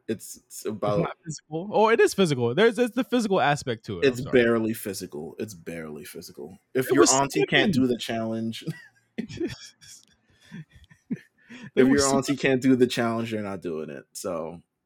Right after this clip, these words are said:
Speaker 1: it just is what it is. C T's having a great time on that show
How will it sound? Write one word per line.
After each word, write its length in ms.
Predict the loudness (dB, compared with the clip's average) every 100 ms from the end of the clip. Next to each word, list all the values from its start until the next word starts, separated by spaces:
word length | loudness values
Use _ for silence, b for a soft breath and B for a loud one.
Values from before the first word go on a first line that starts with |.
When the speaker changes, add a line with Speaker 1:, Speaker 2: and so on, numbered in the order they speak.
| -12
Speaker 1:
it 120 | -8
just 260 | -8 -8 -6
is 340 | -6 -8 -12
what 140 | -14 -12
it 120 | -10
is. 340 | -10 -10 -14 -14
C 200 | -6 -4
T's 200 | -4 -4
having 200 | -6 -8
a 40 |
great 240 | -8 -10 -10
time 220 | -14 -16
on 100 | -18
that 160 | -18
show 300 | -16 -16 -16